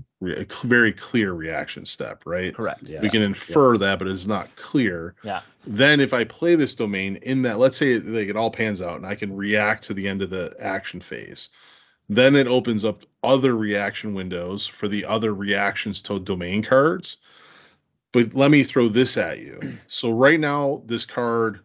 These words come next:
Speaker 1: is making it into my deck. Let's say the T O says, "You wanna know what? You have to play it during the power step, which gives you access to it at the end of the action phase." But the other domain cards don't, they don't,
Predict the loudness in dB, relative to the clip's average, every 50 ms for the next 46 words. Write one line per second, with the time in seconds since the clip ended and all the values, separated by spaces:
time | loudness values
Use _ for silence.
0 | _ _ -10 -8 -6 -6 -4 -2 -2 -2 -4 -4 -4 -4 -2 -4 -4 -6 -6 -8
1 | -8 -6 -6 -4 -2 -2 -2 -4 -6 -8 -10 -12 -16 -20 -20 _ _ _ _ _
2 | _ _ _ _ _ _ -2 0 0 0 0 2 2 2 2 2 2 -2 -2 -2
3 | 0 2 4 4 2 2 0 0 2 2 2 2 0 -2 -4 -6 -8 -8 -10 -12
4 | -14 _ _ _ _ _ _ _ _ _ -6 -2 0 2 2 2 2 2 2 2
5 | 2 2 2 0 -2 -2 -2 -2 -2 -2 -6 -10 -10 -4 0 2 2 4 2 2
6 | 2 0 0 0 -2 0 0 2 2 2 0 -2 -2 -2 -2 -2 -2 -4 -8 -10
7 | -10 -10 -6 -4 -4 -4 -4 -6 -6 -6 -4 0 2 2 2 2 2 2 2 2
8 | 2 0 -4 -6 -4 -2 0 0 0 0 -2 -4 -6 -10 -12 -12 -16 _ _ 0
9 | 2 4 4 4 2 2 0 -2 -4 -6 -10 _ _ _ _ _ _ _ _ _
10 | -6 -6 -4 0 0 2 2 2 2 2 0 0 -4 -8 -8 -8 -8 -10 -10 -10
11 | -10 -14 -16 -16 -16 -16 -18 -20 _ _ _ _ _ _ _ _ _ _ _ _
12 | _ -6 -4 -2 -2 -2 0 2 4 6 6 6 6 6 4 4 4 2 2 0
13 | 0 -2 -2 -2 -2 -2 -4 -6 -10 -12 -16 -18 -18 _ _ _ -18 -6 0 2
14 | 2 2 2 2 2 2 2 0 -2 -4